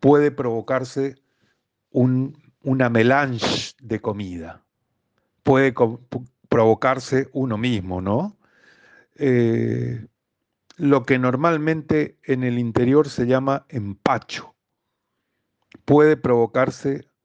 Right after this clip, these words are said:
una gran, gran intoxicación al hígado.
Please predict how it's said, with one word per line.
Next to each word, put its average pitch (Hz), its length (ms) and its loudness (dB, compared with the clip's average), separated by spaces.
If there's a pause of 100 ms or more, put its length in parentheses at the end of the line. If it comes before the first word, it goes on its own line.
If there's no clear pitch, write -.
(280)
una 147 340 -2
gran, 170 480 0 (920)
gran 143 560 -2 (440)
intoxicación 110 1000 -2 (1200)
al 107 200 0
hígado. 82 580 -2